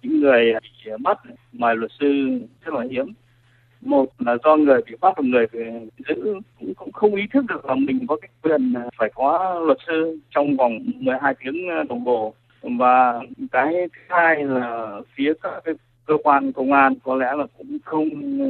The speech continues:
cho họ hay là không tôn trọng cái quyền hay không phổ biến cho họ, giải thích cho họ cái quyền có luật sư khi mà bắt giữ họ. Đấy là hai cái nguyên nhân.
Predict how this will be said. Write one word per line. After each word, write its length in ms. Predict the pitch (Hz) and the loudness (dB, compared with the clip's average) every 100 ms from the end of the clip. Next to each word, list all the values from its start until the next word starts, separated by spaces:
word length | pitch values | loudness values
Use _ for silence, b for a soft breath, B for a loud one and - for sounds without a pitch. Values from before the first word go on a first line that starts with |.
| 254 | -2
cho 140 | - - | 0 0
họ 360 | 123 - - - | 0 -2 -6 -10
hay 100 | 127 | -8
là 100 | 123 - | -8 -8
không 200 | 143 143 | -12 -6
tôn 280 | 143 139 131 | -2 0 0
trọng 200 | 135 117 - - | -2 -4 -14 -12
cái 80 | 151 - | -12 -6
quyền 360 | 147 127 107 110 _ - | -4 -4 -4 -12 _ -2
hay 140 | 135 139 | -2 0
không 160 | 156 135 | 0 -2
phổ 120 | 110 98 | -4 -12
biến 160 | 120 156 | -12 -8
cho 60 | 156 | -4
họ, 360 | 127 82 - _ _ _ - | -4 -6 -10 _ _ _ -2
giải 140 | 135 110 | -2 -2
thích 100 | - - | -8 -6
cho 60 | 131 | -2
họ 140 | 101 | -2
cái 140 | - 123 | -4 -8
quyền 360 | 135 127 110 104 | 0 0 0 -10
có 100 | 107 | -4
luật 160 | 131 117 - | -4 -4 -8
sư 200 | 123 120 - | -14 -14 -8
khi 200 | 143 113 | -6 -6
mà 140 | 107 101 98 90 _ - | -6 -6 -8 -12 _ -8
bắt 120 | 127 - | -8 -8
giữ 100 | - | -6
họ. 220 | 131 - - _ _ | -4 -4 -6 _ _
Đấy 260 | 113 127 165 | -4 -4 -4
là 400 | 165 131 107 101 | 0 2 2 -2
hai 180 | - 139 - | -2 -4 0
cái 100 | 143 | 0
nguyên 420 | 143 139 139 131 | 0 -2 -2 2
nhân. 260 | 135 135 | 4 4